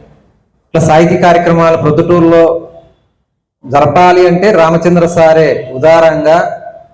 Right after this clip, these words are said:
పుస్తకాలు పెట్టి చేయడంలో, బాగా చేయడంలో ఆయన అందజేసిన చేయిలాగా జరిగిపోతూ ఉండేది ఒక రకంగా చెప్పాలంటే. గత సంవత్సరమే రెండు పుస్తకాలు వేశాను.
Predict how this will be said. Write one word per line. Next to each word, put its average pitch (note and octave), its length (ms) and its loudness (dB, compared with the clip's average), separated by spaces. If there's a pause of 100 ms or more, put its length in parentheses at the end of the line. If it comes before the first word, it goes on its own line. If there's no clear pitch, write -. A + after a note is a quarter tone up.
(340)
పుస్తకాలు F3 520 0
పెట్టి E3 480 -2 (680)
చేయడంలో, E3 800 0 (600)
బాగా D#3+ 280 2
చేయడంలో E3 520 0
ఆయన D3 640 0 (300)
అందజేసిన F3 480 0
చేయిలాగా D#3+ 840 0 (200)
జరిగిపోతూ E3 460 0
ఉండేది B2+ 340 -2 (520)
ఒక C#3 100 -2
రకంగా C#3+ 340 0
చెప్పాలంటే. C3 680 -2 (3500)
గత D3+ 100 2
సంవత్సరమే G3+ 520 2
రెండు F3+ 220 0
పుస్తకాలు F3 440 0
వేశాను. C#3+ 580 -6